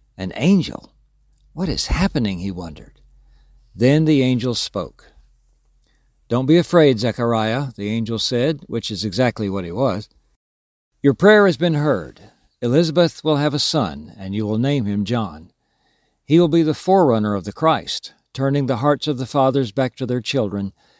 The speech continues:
and preparing the people for the Lord." After the angel left,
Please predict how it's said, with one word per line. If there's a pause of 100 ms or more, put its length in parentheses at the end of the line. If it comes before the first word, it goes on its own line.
(220)
and
preparing
the
people
for
the
Lord." (1160)
After
the
angel
left,